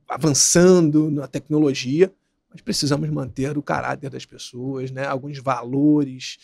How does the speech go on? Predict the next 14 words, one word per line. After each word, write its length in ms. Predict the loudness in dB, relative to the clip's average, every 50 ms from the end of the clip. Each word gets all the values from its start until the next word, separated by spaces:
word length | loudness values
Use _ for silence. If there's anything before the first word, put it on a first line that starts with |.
| _ _ _
que 80 | -6
a 40 | -4 -4
gente 180 | -4 -6 -8 -8
tem 120 | -10 -10
que 60 | -8
carregar 380 | -6 -4 -4 -2 -2 -2 -2 -4
conosco 600 | -4 -8 -8 -6 -4 -4 -4 -4 -6 -10 -14 -16 -16 -20 _ _
se 100 | -10 -8
a 40 | -6
gente 220 | -6 -6 -4 -4
quer 280 | -4 0 2 2 2 4
realmente 440 | 2 2 0 0 -2 -4 -6 -6 -6
uma 100 | -8 -8
sociedade 1080 | -8 -8 -8 -6 -2 0 0 0 0 -2 0 2 2 2 2 0 -2 -2 0 0 0